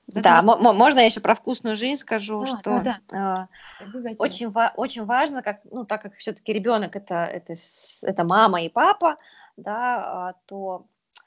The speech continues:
Speaker 1: как говорит моя коллега Мария Сахацкая, э, родители должны, э, заразить ребенка жизнью.
Speaker 2: Мгм.
Speaker 1: А, если у мамы, кроме дома,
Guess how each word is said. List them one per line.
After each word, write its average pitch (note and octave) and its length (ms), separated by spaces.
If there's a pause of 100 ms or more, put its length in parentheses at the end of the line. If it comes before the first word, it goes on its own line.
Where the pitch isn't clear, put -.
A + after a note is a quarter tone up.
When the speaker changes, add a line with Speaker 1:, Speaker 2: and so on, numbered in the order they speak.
(140)
Speaker 1:
как G3+ 120
говорит G3+ 300
моя G3 180
коллега C4+ 500
Мария A#3+ 280
Сахацкая, G3+ 680 (280)
э, F#3 160
родители G3+ 680 (180)
должны, G#3 600 (120)
э, F3+ 380 (340)
заразить G#3 560
ребенка F3+ 400
жизнью. E3 500 (680)
Speaker 2:
Мгм. G3 460
Speaker 1:
А, E3 460
если G#3 280
у A3 60
мамы, G3+ 680 (100)
кроме G#3 360
дома, F3+ 680